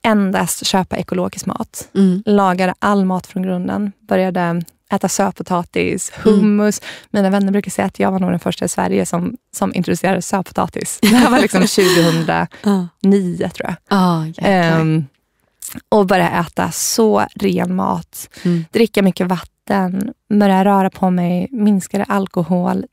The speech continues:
Speaker 1: Tog bort nästan socker helt och hållet. Och socker är ju väldigt inflammatoriskt för kroppen.
Speaker 2: Precis.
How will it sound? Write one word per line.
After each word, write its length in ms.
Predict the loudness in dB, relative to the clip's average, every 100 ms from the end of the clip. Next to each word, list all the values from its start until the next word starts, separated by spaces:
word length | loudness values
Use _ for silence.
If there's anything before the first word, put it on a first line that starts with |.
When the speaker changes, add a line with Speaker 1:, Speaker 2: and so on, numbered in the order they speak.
| _
Speaker 1:
Tog 200 | -6 -2
bort 240 | -4 -2
nästan 280 | -4 -2 -4
socker 420 | -2 -4 -4 0
helt 240 | 0 0 0
och 60 |
hållet. 400 | 0 0 -2 -6
Och 80 | -8
socker 340 | -8 -10 -8
är 40 | -8
ju 80 | -6
väldigt 360 | -6 -6 -10
inflammatoriskt 720 | -10 -8 -6 -6 -6 -6 -6 -8
för 80 |
kroppen. 480 | -6 -6 -4 -4 -4 -8 -20 -16
Speaker 2:
Precis. 240 | -16 -16